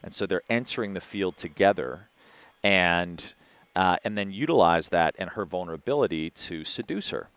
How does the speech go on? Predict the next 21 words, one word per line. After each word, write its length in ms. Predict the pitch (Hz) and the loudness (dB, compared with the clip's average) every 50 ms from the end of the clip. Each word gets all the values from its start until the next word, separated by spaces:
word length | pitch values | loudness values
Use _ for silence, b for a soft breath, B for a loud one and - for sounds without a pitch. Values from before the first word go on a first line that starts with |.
| _ _ _ b b b b b b b b b b b - | _ _ _ b b b b b b b b b b b -4
And 640 | 104 104 101 101 101 101 101 101 101 98 98 95 - - _ _ _ _ _ _ - | 0 2 4 4 4 4 4 2 0 -2 -4 -6 -12 -16 _ _ _ _ _ _ -8
this 260 | 113 113 123 - - | -4 -2 0 0 0
is 160 | 147 143 127 - | -2 -4 -2 0
not, 240 | 127 117 117 113 - | 2 2 2 2 0
unfortunately, 760 | 117 110 101 - - 127 135 - - - 104 95 87 90 87 - - | -4 -6 -6 -6 -8 -8 -8 -8 -8 -10 -8 -8 -6 -8 -8 -8 -8
uncommon. 640 | 98 92 90 - - - 113 117 110 78 50 - - - _ _ - | -8 -8 -10 -8 -4 -2 0 0 -2 -2 -6 -14 -16 -20 _ _ -8
There 320 | - 101 101 101 98 - 101 | -4 0 0 2 2 2 4
are 160 | 104 101 95 | 2 2 2
people 720 | - - - 135 147 - - - 80 78 87 135 175 190 _ B B B B B B B B B - | 0 -4 -8 -8 -8 -8 -6 -6 -6 -6 -6 -6 -8 -10 _ B B B B B B B B B -16
who 580 | - - 120 117 113 110 113 113 110 110 - _ _ | -10 -6 -4 -2 -2 -2 -2 -4 -4 -8 -10 _ _
utilize 800 | - 117 110 139 175 185 147 110 104 98 95 95 95 90 85 - | -18 -12 -10 -6 0 4 6 8 8 10 10 8 6 4 2 -2
the 100 | - 90 | -6 -8
profound 460 | _ - 113 - - 120 110 107 104 - - | _ -10 -10 -4 -2 -2 -2 -2 -4 -8 -4
openness 540 | 127 131 151 - - 123 90 80 - - - | -2 -2 -2 0 -2 -4 -4 -4 -6 -6 -6
that 160 | - - - | -6 -6 -8
one 180 | - 98 98 92 | -6 -6 -6 -6
engages 680 | 87 85 76 - 92 92 110 135 - - 85 78 - - | -8 -10 -6 -2 0 2 2 0 -2 -4 -6 -6 -6 -6
in 380 | 76 71 69 67 69 71 65 _ _ - | -6 -8 -8 -10 -12 -14 -18 _ _ -12
to 140 | - - 110 | -8 -6 -2
their 200 | 98 104 101 - - | 0 0 0 0 -2
own, 560 | - 104 101 101 101 101 98 98 98 98 95 | -4 -4 -2 -2 -2 -4 -4 -6 -8 -10 -12